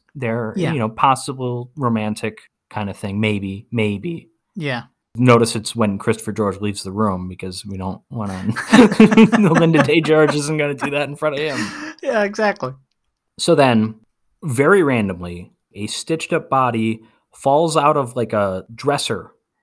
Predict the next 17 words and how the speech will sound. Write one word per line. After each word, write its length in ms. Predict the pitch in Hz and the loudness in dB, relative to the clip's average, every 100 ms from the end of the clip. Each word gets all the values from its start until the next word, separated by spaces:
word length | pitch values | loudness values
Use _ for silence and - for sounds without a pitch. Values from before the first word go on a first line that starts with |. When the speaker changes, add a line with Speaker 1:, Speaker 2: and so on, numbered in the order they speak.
| _ - | _ -8
Speaker 1:
like 140 | 110 | -8
a 40 | - | -6
shiffer 360 | - 175 143 | -4 -2 -2
robe. 320 | 113 95 85 - _ _ | 0 -2 -4 -12 _ _
Speaker 2:
Yeah, 300 | 185 196 135 - _ | -4 -2 -4 -12 _
Speaker 1:
And 160 | 120 120 | -2 0
Speaker 2:
yeah. 140 | 139 | 0
Speaker 1:
falls 600 | 117 - 117 123 139 127 - | 0 2 2 4 0 -4 -2
onto 360 | 117 113 107 110 | 0 2 0 -4
Kendall. 640 | - 160 139 92 82 - | -6 -4 -2 -4 -8 -16
Speaker 2:
<laughs> 60 | - - - - - 880 831 831 932 960 1077 _ _ _ _ _ 587 - _ | -16 -14 -14 -12 -8 -6 -6 -10 -16 -20 -20 _ _ _ _ _ 0 0 _
Speaker 1:
It's 220 | 151 123 | 0 0
in 100 | 139 | -2
slow 300 | 131 - 156 | -4 -2 -2
motion. 380 | 147 135 139 135 | 2 0 0 -4
He's 240 | 117 147 - | -4 -4 -4
screaming. 880 | - - - 143 170 147 120 113 | -6 -8 -4 0 0 0 0 0